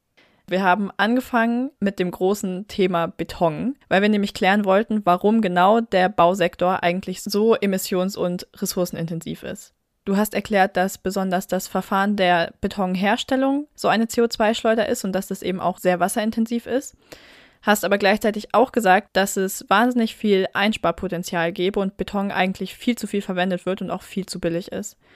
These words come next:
Natürlich ist es auch ein Hochleistungsbaustoff, aber auch hier, er ist nicht alternativlos. Wir haben über Holz, Lehm, Stroh, solche Dinge gesprochen, auch wenn das natürlich etwas Innovationskraft und auch Abrücken von alter Bequemlichkeit fordert.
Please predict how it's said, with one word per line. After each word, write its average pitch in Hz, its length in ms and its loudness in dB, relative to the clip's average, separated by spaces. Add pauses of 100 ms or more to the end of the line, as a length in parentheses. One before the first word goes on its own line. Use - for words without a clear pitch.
(420)
Natürlich 269 560 0
ist 214 140 -4
es - 220 -2
auch 208 180 4
ein 175 260 0
Hochleistungsbaustoff, 220 960 0 (220)
aber 220 300 8
auch - 160 2
hier, 247 420 4
er 190 140 2
ist - 100 -2
nicht 240 260 4
alternativlos. 208 840 0
Wir 190 100 0
haben 185 300 0
über 180 420 0
Holz, 190 460 2
Lehm, 180 460 -2
Stroh, 208 440 0 (300)
solche 208 300 2
Dinge 214 200 -2
gesprochen, 208 680 -4 (100)
auch 202 360 -2 (180)
wenn 190 260 0
das 208 160 -2
natürlich 202 460 -2
etwas - 340 -2
Innovationskraft 196 920 -2
und - 220 -6
auch 185 200 0
Abrücken 208 520 -2
von 170 300 -2
alter 180 260 -2
Bequemlichkeit 180 640 -6
fordert. - 480 -6